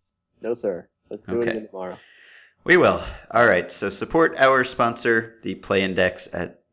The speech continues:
Speaker 2: baseball reference dot com. Use the coupon code B P when you subscribe to get the discounted price of thirty dollars on a one-year subscription. And please send us emails for Wednesday's listener email show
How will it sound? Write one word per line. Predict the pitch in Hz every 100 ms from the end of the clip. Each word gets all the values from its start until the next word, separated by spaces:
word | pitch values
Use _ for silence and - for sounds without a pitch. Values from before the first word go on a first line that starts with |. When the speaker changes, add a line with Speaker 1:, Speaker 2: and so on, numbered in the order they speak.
| -
Speaker 2:
baseball | 82 - 82
reference | 82 82 82 - - _ -
dot | 80 -
com. | - 143 143 113
Use | 107 104
the | 110
coupon | 113 110 107 98
code | 101 95 -
B | 90
P | - 117 123
when | - 101
you | 98
subscribe | 98 - - 127 127 117 - - _
to | -
get | 117 -
the | 120
discounted | 143 - 135 131 120
price | 110 101 101
of | 92
thirty | 92 90
dollars | 90 87 87 87
on | 87 82
a |
one-year | 82 82 80
subscription. | - - - 156 139 127
And | - 90 90
please | 180 196 -
send | 151 127
us | 123 - -
emails | 98 90 90 90 - _ _ _
for | _ 92 87 80
Wednesday's | 85 85 - 85 82
listener | 85 82 73
email | 76 73
show | - 80 78